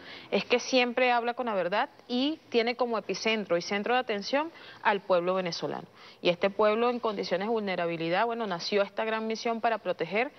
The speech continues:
y ha traído grandes frutos. Entre eso, un potente movimiento que le envío desde acá un abrazo, un reconocimiento al movimiento Hogares de la Patria, Eulalia Burós, que es un potente movimiento no solamente liderado por mujeres,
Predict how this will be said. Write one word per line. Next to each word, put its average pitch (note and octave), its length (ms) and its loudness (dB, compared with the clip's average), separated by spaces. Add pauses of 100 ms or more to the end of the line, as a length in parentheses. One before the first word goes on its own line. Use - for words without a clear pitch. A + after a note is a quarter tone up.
(260)
y - 100 4
ha A3 80 4
traído C4 360 2
grandes C4 320 -2
frutos. A#3 420 -2 (360)
Entre F#3 340 4
eso, F#3+ 220 2
un B3+ 100 0
potente A#3+ 640 0
movimiento G3+ 600 -2
que A3+ 120 -2
le F#3 80 -2
envío F3+ 280 0
desde G#3 180 0
acá F3 260 0 (240)
un G#3 140 2
abrazo, G3+ 420 2
un G#3 120 -2
reconocimiento G3 1080 0 (240)
al F#3 160 4
movimiento F3 480 2
Hogares G#3 260 2
de G3+ 80 2
la E3 120 -2
Patria, F#3+ 420 0
Eulalia F3 380 0
Burós, F3 360 0
que F3 120 -8
es E3+ 40 -6
un F#3 120 -4
potente G3+ 420 0
movimiento F3 500 0
no G3+ 100 0
solamente G#3 540 0
liderado E3+ 320 2
por G3+ 160 0
mujeres, F#3 360 0